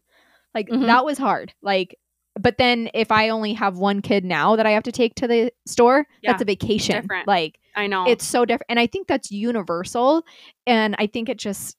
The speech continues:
Speaker 1: is such an ode to how much we grow because you gave me four kids when I had one and said, like, "Go about your life for a week," like, it would have been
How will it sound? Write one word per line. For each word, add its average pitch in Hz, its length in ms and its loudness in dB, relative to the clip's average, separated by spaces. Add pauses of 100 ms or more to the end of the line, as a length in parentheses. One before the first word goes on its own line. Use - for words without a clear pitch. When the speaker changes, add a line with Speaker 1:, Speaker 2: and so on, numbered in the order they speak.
(100)
Speaker 1:
is 208 160 -4
such - 340 -4
an 202 180 -6
ode 170 280 -6
to 208 100 -10
how 180 280 -2
much 156 340 -12
we 175 220 -10
grow 170 340 -6
because 202 480 -6 (680)
you 240 420 -4
gave 196 240 -2
me 233 160 -4
four 190 340 -6
kids 185 540 -8 (300)
when 202 160 -2
I 180 100 -2
had 190 220 0
one 175 460 -4 (180)
and 208 200 2
said, 190 260 2
like, 175 260 0 (240)
"Go 190 180 0
about 185 240 2
your 185 140 -2
life 156 260 -8
for 247 140 -2
a 262 80 0
week," 285 280 -6
like, 190 260 -2 (100)
it 220 160 -2
would 220 160 0
have 202 160 -4
been 180 380 -6